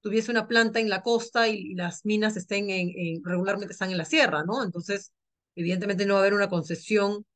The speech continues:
eh, por todo el terreno hasta esa, hasta esa área, ¿no? Y un, y no califica tampoco una concesión de transporte, porque como les digo, una concesión de transporte es a través de mineroductos, tuberías,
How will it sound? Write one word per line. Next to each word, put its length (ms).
eh, 920
por 160
todo 160
el 100
terreno 640
hasta 400
esa, 460
hasta 260
esa 240
área, 260
¿no? 260
Y 120
un, 260
y 100
no 140
califica 640
tampoco 580
una 200
concesión 360
de 80
transporte, 680
porque 180
como 120
les 100
digo, 400
una 320
concesión 320
de 40
transporte 580
es 220
a 80
través 340
de 320
mineroductos, 880
tuberías, 640